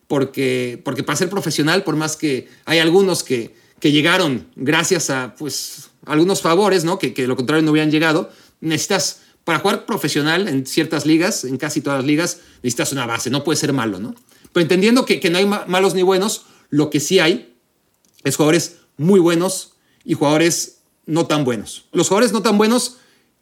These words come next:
tienen que correr a huevo, ¿no? Porque no son tan buenos. Los que son buenos tienen licencia para no correr. Cuando encuentras a un jugador que corre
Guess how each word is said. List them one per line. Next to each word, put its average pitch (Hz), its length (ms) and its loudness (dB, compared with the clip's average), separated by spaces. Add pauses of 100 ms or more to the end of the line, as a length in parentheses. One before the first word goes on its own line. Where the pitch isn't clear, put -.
(180)
tienen 196 280 4
que 175 140 -2
correr 143 300 -2
a 131 80 0
huevo, 107 220 -6 (580)
¿no? 190 360 -4
Porque 147 260 -2
no 185 100 2
son 180 220 -2
tan 165 180 0
buenos. 151 440 -2 (360)
Los 147 300 0
que 143 400 2
son 208 240 2
buenos 208 540 -2 (640)
tienen 175 240 4
licencia 147 460 0
para 131 180 0
no 139 140 0
correr. 110 260 -6 (460)
Cuando 180 260 4
encuentras 285 320 2
a 311 60 4
un 277 80 4
jugador 208 520 2 (680)
que 165 240 0
corre 190 500 0